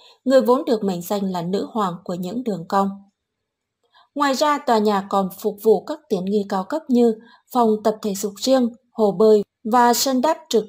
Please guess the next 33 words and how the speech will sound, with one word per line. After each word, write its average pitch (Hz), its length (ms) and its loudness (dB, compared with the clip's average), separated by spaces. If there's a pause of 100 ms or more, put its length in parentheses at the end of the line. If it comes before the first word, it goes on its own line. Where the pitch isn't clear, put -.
thăng 220 260 0
ở 202 300 -6
trên 196 380 -6
tầng 180 260 -4
thượng. 208 340 0 (600)
Đáng 220 280 2
nói, 233 240 2 (240)
căn 302 160 0
hộ 233 200 2
rất 349 260 -4
gần 208 300 2
với 214 380 2
cầu, 208 220 0 (1040)
đáng 220 280 2
nói, 233 220 2 (260)
căn 311 160 2
hộ 226 200 4
rất 339 220 -2
gần 214 300 2
với 214 160 2 (100)
câu 220 140 0
lạc 202 240 -2
bộ 196 220 0
bóng 196 180 -4
đá 208 320 -4
Inter 214 420 0
Miami 208 560 2
do 214 320 -2
David 208 380 -4
Beckham 220 460 -2
đồng 190 180 -4
sở 190 160 -6
hữu. 214 280 4